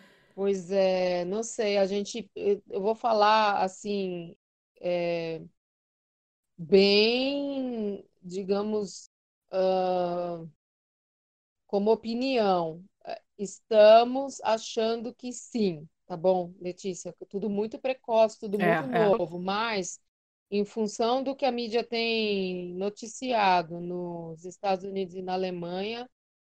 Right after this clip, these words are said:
Speaker 1: a gente tá imaginando que isso pode estar
Speaker 2: Que
Speaker 1: acontecendo,
Speaker 2: ótimo.
Speaker 1: das pessoas manipulando as carnes nos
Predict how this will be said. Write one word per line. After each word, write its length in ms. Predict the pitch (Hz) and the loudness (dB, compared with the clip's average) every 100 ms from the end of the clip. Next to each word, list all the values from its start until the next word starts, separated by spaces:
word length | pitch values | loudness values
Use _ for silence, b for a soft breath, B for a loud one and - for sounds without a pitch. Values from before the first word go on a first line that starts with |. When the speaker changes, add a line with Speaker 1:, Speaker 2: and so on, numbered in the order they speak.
| _ _ | _ _
Speaker 1:
a 100 | 185 | -6
gente 320 | 185 196 - - | -4 -4 -6 -2
tá 360 | 208 208 202 | 0 2 2
imaginando 600 | 208 202 202 202 202 202 | -2 -4 -6 -6 -6 -8
que 100 | - | -12
isso 180 | 202 - _ | -18 -20 _
pode 300 | 202 196 202 | 0 0 0
estar 220 | - 208 202 - | -4 -6 -6 -8
Speaker 2:
Que 200 | 269 214 | -6 -6
Speaker 1:
acontecendo, 0 | |
Speaker 2:
ótimo. 480 | 208 170 - - - | -6 -8 -12 -16 -12
Speaker 1:
das 180 | 165 | -12
pessoas 340 | - 180 196 180 | -12 -12 -10 -10
manipulando 640 | 185 185 - 185 180 185 | -10 -12 -10 -10 -8 -4
as 140 | 185 - | -6 -6
carnes 520 | 196 185 180 180 165 | -6 -4 -4 -6 -10
nos 280 | 175 165 | -12 -12